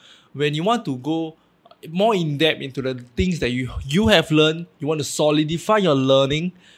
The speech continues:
you have to write down key indicators, you have to write down key, uh, learning points from the things and the masses that you have collected, right? So for example,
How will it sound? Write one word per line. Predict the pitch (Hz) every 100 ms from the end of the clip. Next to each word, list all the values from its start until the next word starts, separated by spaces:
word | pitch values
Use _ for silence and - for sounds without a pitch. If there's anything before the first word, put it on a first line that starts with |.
| _
you | 127
have | 147 135 -
to | 123
write | 127 156 131
down | 147 143 -
key | - 190 185
indicators, | 147 139 131 127 123 131 123
you | 123
have |
to | 127
write | 156 151
down | 156 151
key, | - 220 214 220 220 - _ -
uh, | 127 127
learning | 131 147 151 185 180
points | - 139 143 170
from | - 180 170 139
the | 135
things | 139 - 208 185 - - _ -
and | 131 135
the | 131
masses | 151 151 143 185 151 120
that | 120
you | 127
have | 120
collected, | - 123 123 139 -
right? | 123 - _ _ _ _ _ _ _ _ -
So | 185
for | - 139
example, | 131 135 127 139 131